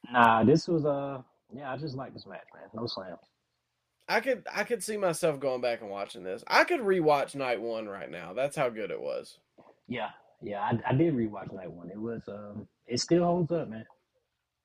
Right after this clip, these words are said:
Speaker 1: I say
Speaker 2: It
Speaker 1: it still
Speaker 2: just
Speaker 1: holds up
Speaker 2: sucks
Speaker 1: like
Speaker 2: night two.
Speaker 1: I say it still holds up like it happened ten years ago. It just happened three <laughs> days ago.
Speaker 2: Yeah. I mean, hey, the fact that you can go back and watch it says a lot more,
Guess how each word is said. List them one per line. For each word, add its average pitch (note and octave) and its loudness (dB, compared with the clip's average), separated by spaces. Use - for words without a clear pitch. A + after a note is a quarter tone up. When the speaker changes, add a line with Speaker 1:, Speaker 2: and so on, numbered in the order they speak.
Speaker 1:
I A2+ -6
say A#2+ 0
Speaker 2:
It F#2 -4
Speaker 1:
it F2+ -8
still C3+ -8
Speaker 2:
just - -4
Speaker 1:
holds - 0
up G3+ 8
Speaker 2:
sucks - -2
Speaker 1:
like B2 -6
Speaker 2:
night - -10
two. A#2 -6
Speaker 1:
I C#4 2
say F#3+ 2
it D#3+ -2
still E3 -2
holds C#3 -6
up A#2+ -6
like A2 -8
it G#2+ -10
happened G2+ -14
ten G#2+ -10
years G2+ -10
ago. E2+ -16
It A2+ -4
just F#3 8
happened C#3+ 4
three E3 -2
<laughs> - -6
days E3 -4
ago. A2 -18
Speaker 2:
Yeah. A#2 -4
I A2+ -6
mean, A#3+ -4
hey, F#3 8
the C#3 -2
fact A#3 4
that A3+ -6
you A3+ -4
can G#3 -4
go F#3+ 2
back F3 4
and C#3 -2
watch C#3 4
it A#2 -4
says A#2 -8
a A#2 -4
lot A#2 2
more, A#2 -2